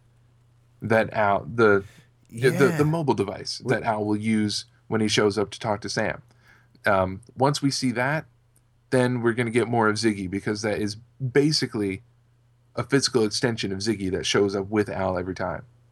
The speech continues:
Speaker 1: So we're gonna hear more about Ziggy once that happens, and that's probably when they're going to change the,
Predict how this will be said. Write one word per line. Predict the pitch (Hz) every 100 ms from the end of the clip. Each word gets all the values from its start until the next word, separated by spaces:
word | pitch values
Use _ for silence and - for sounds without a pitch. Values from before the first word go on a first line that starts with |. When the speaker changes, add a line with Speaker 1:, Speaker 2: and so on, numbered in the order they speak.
| _
Speaker 1:
So | - 127
we're | 123
gonna | 127 120
hear | 120 127
more | 110 110
about | 101 95
Ziggy | 104 104 101 98
once | 85 107 98
that | 104 95
happens, | 92 - - 76 -
and | 117 117
that's | 113
probably | - - 127 117 107 104
when | 101 101
they're | 98 98
going | 101 98
to | 95 92 - - _ -
change | - 110 98 92
the, | 107 92 85